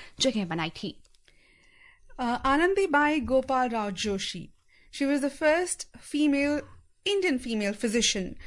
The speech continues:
Speaker 2: She was the first woman from the erstwhile Bombay Presidency of India to study and graduate with a two-year degree in Western medicine in the United States.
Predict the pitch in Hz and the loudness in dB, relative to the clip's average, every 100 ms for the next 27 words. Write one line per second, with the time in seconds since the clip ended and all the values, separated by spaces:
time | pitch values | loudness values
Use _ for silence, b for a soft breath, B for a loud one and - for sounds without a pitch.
0 | B B 294 294 330 330 359 392 262 302 | B B 0 2 0 0 0 0 0 2
1 | 240 208 285 302 - 262 262 269 262 269 | 2 2 2 2 0 0 2 2 0 2
2 | 262 311 - 277 269 226 240 240 240 214 | 2 2 0 -2 0 0 0 0 -2 -2
3 | 214 220 220 214 - 240 226 233 233 202 | -2 -2 -4 -6 -4 -2 0 0 0 -4
4 | - 233 220 247 202 196 220 220 240 233 | 0 0 0 0 -2 0 0 0 2 0
5 | 247 B B 220 247 233 247 311 302 285 | 0 B B -4 -2 0 0 0 2 2
6 | 240 247 226 233 233 233 233 226 B B | 2 0 0 -4 -2 -2 -2 -4 B B
7 | 240 262 285 277 226 208 - 220 220 208 | 2 2 2 0 0 -2 -2 -2 -2 -2
8 | 226 262 233 180 185 - 185 170 - | -2 -2 -4 -4 -4 -4 -4 -2 -2